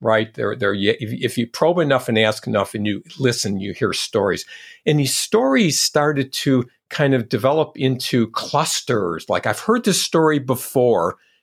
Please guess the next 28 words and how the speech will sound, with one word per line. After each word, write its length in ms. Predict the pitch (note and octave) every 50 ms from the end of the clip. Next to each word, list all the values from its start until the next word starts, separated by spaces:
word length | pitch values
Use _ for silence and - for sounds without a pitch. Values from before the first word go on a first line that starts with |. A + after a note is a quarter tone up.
| _ _ -
and 280 | - C3 B2+ B2 B2 B2+
you 80 | B2+ -
start 360 | - - - C#3+ D3 D3+ D3+
developing 600 | D3+ C3 C#3+ C3+ C3+ B2+ - C3+ A#2 A2+ A#2 - _ _ _ _ _ -
patterns 840 | - - - - C3 C3 C#3 D#3 D#3 D3+ D3 C3 A#2+ A2+ G#2 F#2+ A2+
of, 260 | A2 G#2 G2 G2 -
of 240 | - A2+ A2 G#2+ A2+
recognition 680 | A#2 A#2 - B2 G2 A2+ G#2+ G#2+ A2+ - - F#2 E2+
or, 160 | E2 F2 F#2 _ -
or 80 | G2 F2
so 260 | - - - F#2 F2+
forth. 300 | - - F2+ E2+ E2+ - - - - - - - - - - - -
So 260 | - - F3+ E3+ -
it 160 | F3+ F3+ F3+
is, 160 | E3+ D#3+ - E3 - -
is 240 | F3+ E3 D#3 - -
an 100 | D3+ D3
approach 640 | C3+ C3+ - - - F3+ G3 B3 C4 B3 - -
to 200 | - E3+ D#3 - -
use 360 | - E3+ C3 C3 A#2+ A2+ -
segmentation 880 | - - - D#3 E3+ E3+ G3+ F#3+ F3+ F#3 - C3+ B2 C3 B2+ - - A#2+
or 80 | G#2 G2+
client-specific 1080 | - - - C3 A#2 A#2+ A#2+ B2 A#2+ A#2+ - - - A#2 - - A#2+ - - C3+ B2+
treatment 480 | - - - G2 F2+ - - G2 G2+ G#2
or 140 | F#2+ F#2+ F2+
phenotyping 920 | - - - - D3 C#3 B2 F#2+ E2+ - - F2 E2 D#2 - - - - _ _ _ _ _ _ _ _ _ _ _ -
of 260 | - C#3 A2+ - -
patients 640 | - - - D#3 F3 E3 - - C3 B2+ A#2 - -